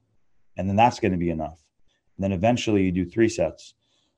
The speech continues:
Um, but it doesn't need to be of the same exercise 'cause we're doing multiple exercises, right? So let's just say, like, yesterday I did legs. I did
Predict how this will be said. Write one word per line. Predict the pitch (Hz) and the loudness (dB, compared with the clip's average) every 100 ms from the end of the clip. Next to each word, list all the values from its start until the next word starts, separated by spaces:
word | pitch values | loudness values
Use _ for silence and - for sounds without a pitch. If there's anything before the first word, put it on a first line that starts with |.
| _ | _
Um, | - 98 90 | 0 0 0
but | 92 104 | 0 2
it | |
doesn't | 117 135 | 2 2
need | 135 131 | 0 -2
to | 117 | 0
be | 120 | 0
of | 110 | 0
the | 107 | -2
same | 113 110 | -4 -4
exercise | 117 - 90 90 82 | -4 -6 -6 -4 -6
'cause | - 95 | -6 0
we're | 101 | 0
doing | 101 127 113 | 2 2 2
multiple | 107 107 98 90 | 0 0 -2 0
exercises, | 95 - 85 - 82 73 78 | -2 -4 -12 -6 -6 -6 -2
right? | 90 95 | -2 -2
So | - 90 85 - _ _ _ _ - | -2 -2 -2 -12 _ _ _ _ 0
let's | 113 113 | 0 2
just | 113 - | -4 0
say, | 110 104 | 2 4
like, | 95 90 | 2 0
yesterday | 101 - 98 | -2 0 -2
I | |
did | 87 87 | 0 0
legs. | 90 82 - - | 0 -2 -6 -8
I | 85 | -8
did | 82 92 90 85 | -4 -2 -2 -6